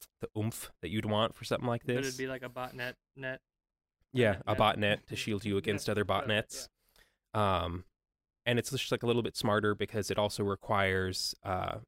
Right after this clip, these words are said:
Speaker 1: the requester to solve, like, a computational problem. So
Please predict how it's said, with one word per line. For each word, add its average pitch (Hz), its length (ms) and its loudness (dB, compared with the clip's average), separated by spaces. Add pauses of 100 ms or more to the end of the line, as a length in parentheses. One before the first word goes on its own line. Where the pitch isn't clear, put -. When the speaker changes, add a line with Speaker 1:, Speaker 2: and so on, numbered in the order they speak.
(120)
Speaker 1:
the 101 360 0 (640)
requester 107 640 -2 (400)
to 101 200 -4
solve, 98 300 -2
like, 95 80 -4
a 95 160 -2 (160)
computational 104 640 -4
problem. 95 420 0
So 95 380 -2